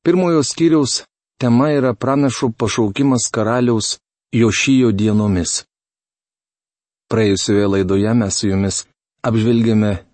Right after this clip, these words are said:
pirmasias aštuonias pirmo skyriaus eilutes, kurias po maldos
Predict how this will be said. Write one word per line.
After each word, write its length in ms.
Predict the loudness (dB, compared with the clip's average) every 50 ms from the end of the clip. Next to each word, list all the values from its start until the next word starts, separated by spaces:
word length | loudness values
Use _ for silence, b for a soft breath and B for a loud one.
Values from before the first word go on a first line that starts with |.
| _ _ _ _ _ _ _ _ _
pirmasias 720 | -4 -2 0 0 0 0 -2 -2 -2 -2 -2 -2 -4 -6 -8 _ _
aštuonias 800 | _ -6 -6 -6 -4 -2 -2 0 0 0 -2 -4 -4 -6 -8 -8 _ _ _ _ _ _ -6
pirmo 280 | -4 -2 -2 -2 -4
skyriaus 500 | -6 -6 -4 -2 -2 0 -2 -2 -2 -2
eilutes, 580 | 0 0 0 0 -2 -2 -2 -2 -2 -2 -4 -8 _ _ _ _ _ _ _ _ _ _ _ _ -2
kurias 340 | 0 0 0 0 -2 -6
po 140 | -6 -2 0
maldos 580 | 0 2 2 0 0 0 0 0 -2 -4 -8